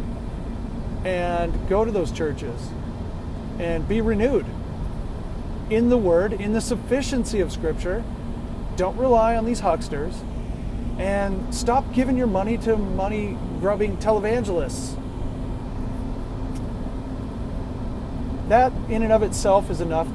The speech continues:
to, um, to convince me that these people have some real issues when they're, when they're constantly asking you to pledge money to them. They're just trying to grab your money.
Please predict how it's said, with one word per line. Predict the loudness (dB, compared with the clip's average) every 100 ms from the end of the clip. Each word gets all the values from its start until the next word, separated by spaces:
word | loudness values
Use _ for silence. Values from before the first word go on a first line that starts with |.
| -2
to, | -2 -2 -2
um, | -2 -2 -2 -4 -4 -4 -4 -4 -4 -4 -6 -6 -6 -6 -6 -4
to | -2
convince | -2 0 -2 -2
me | -2
that | -2
these | -4
people | -4 -2
have | -2 -4
some | -4 -2
real | 2 2 2
issues | -2 -4 -4 -4
when | -4
they're, | -2 -4
when | -4 -6
they're | -6 -4
constantly | -4 -2 -4 -4
asking | -2 -2 -2
you | 0
to | 0
pledge | 0 2 0 0
money | -2 -2
to | -2
them. | -4 -4 -4 -4 -4 -2 0 2 2
They're | 4
just | 4 4 2
trying | 0
to | 2
grab | 2 2
your | 0
money. | -2 -2